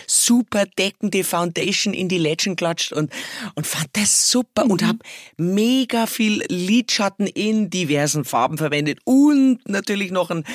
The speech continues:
Speaker 1: super, äh, deckenden, auch matten Lippenstift. Also ich hab ausgeschaut wie ein Papagei. Und ich fand das aber ganz cool. Und jetzt, je älter ich werd,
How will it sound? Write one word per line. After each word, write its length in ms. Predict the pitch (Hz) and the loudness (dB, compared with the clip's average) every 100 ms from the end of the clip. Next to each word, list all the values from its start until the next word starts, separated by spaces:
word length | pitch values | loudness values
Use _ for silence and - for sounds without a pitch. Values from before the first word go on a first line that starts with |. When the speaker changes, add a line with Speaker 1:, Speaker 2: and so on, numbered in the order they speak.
| - - | -12 -8
Speaker 1:
super, 840 | - - 240 240 214 208 202 190 - | -4 0 2 2 2 4 4 2 -2
äh, 280 | 87 98 113 | -8 -10 -8
deckenden, 800 | 165 202 - 208 190 185 185 175 - - | -4 -4 0 0 2 2 0 -4 -10 -12
auch 420 | - 196 240 240 - | -4 0 2 2 0
matten 420 | 170 202 - 196 | -2 -2 0 2
Lippenstift. 600 | 175 196 - 165 - - | 4 2 0 0 -2 -2
Also 140 | 135 | -2
ich 80 | 151 | -2
hab 80 | 120 | -2
ausgeschaut 260 | 127 175 160 | -4 -2 -2
wie 40 | |
ein 80 | 147 | -2
Papagei. 680 | 190 190 214 - 113 110 110 - 269 - | -4 -4 -4 -4 -4 -4 -4 -2 -2 0
Und 200 | 165 170 | 2 2
ich 60 | 165 | 0
fand 280 | - 151 175 | -2 -2 0
das 160 | 165 | -2
aber 180 | 170 175 | 0 -2
ganz 440 | 170 170 220 - - - | -2 0 2 0 0 0
cool. 280 | 220 175 131 247 - 180 | 2 2 -2 -6 -10 -4
Und 240 | 156 156 127 - - - - | 0 0 -2 -10 -12 -12 -10
jetzt, 540 | - 143 175 - - | 0 2 4 2 -2
je 80 | 160 | -2
älter 320 | - 156 180 | 0 0 0
ich 180 | 165 120 | -2 -2
werd, 340 | 127 185 - | -2 -2 -4